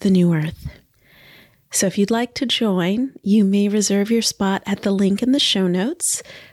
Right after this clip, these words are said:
which is we are magic dot studio slash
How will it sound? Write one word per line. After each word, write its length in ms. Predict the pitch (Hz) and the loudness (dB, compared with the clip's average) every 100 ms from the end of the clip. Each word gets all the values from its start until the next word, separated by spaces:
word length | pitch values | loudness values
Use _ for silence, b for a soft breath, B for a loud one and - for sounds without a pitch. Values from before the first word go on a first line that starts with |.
| B | B
which 240 | 214 - | -4 -2
is 280 | 196 202 196 B B B | 0 0 -2 B B B
we 300 | 208 240 254 | 0 2 2
are 240 | 208 214 214 | 0 -2 0
magic 600 | 208 196 196 208 202 - | 0 0 -2 -4 -6 -10
dot 400 | - 196 185 - - | -4 0 0 -4 -4
studio 760 | - - 190 180 180 202 262 - B B B - | -4 0 2 2 0 0 -2 -8 B B B -6
slash 840 | - - 196 196 202 262 - - | -6 -2 -2 0 -2 -4 -4 -6